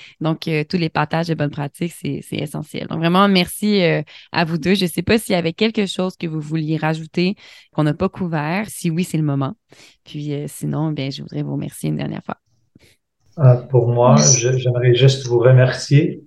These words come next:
Speaker 2: pour votre, euh, euh, modération aujourd'hui. Et c'était un grand plaisir.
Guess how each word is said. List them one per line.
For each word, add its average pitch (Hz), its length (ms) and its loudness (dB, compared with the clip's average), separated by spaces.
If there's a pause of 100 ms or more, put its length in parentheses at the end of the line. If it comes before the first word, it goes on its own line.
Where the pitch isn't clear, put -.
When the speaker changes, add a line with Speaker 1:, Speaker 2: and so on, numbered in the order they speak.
(400)
Speaker 2:
pour 117 160 4
votre, 117 380 2
euh, 110 380 4
euh, 110 640 -2
modération 120 760 4 (220)
aujourd'hui. 123 580 4 (500)
Et 113 300 4
c'était - 280 0
un 117 40 -2
grand 113 240 -6
plaisir. 104 480 -4